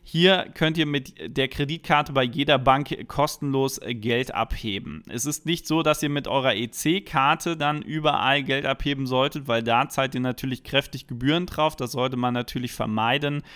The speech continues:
Benutzt bitte die Kreditkarte und hebt dann Geld bei anderen Banken ab, wie zum Beispiel den Filialbanken.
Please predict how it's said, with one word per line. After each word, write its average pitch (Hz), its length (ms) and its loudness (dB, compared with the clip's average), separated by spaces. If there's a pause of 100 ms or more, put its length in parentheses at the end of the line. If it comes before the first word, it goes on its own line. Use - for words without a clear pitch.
(260)
Benutzt 139 400 2
bitte 175 240 2
die 156 160 -4
Kreditkarte 147 880 2
und 131 540 -2
hebt 135 340 0
dann 120 240 2
Geld 127 340 0
bei 123 220 2
anderen 127 400 0
Banken 123 340 0
ab, 120 240 -2
wie 120 140 -4
zum 113 180 -4
Beispiel 107 400 -2
den 139 140 -2
Filialbanken. - 800 -2